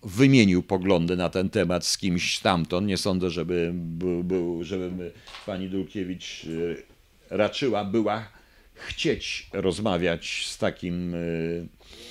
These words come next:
esbeckim śmieciem jak ja, bo tak niestety jestem, ru-, będę również przedstawiany, jeśli to zrobię, jeśli, jeśli, jeśli nie, bo nie ma argumentów i chciałbym poznać jej argumenty i podam swoje.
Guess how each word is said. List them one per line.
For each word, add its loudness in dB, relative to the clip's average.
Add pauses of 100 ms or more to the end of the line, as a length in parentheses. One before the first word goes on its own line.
(560)
esbeckim -2
śmieciem 0
jak 0
ja, 8
bo 2
tak 2
niestety 2
jestem, 4
ru-, 4
będę 6
również 4
przedstawiany, 4
jeśli -2
to -2
zrobię, 0
jeśli, -2
jeśli, -4
jeśli 0
nie, 2
bo 4
nie 4
ma 6
argumentów 4
i 0
chciałbym 2
poznać 2
jej 4
argumenty 4
i 2
podam 6
swoje. 6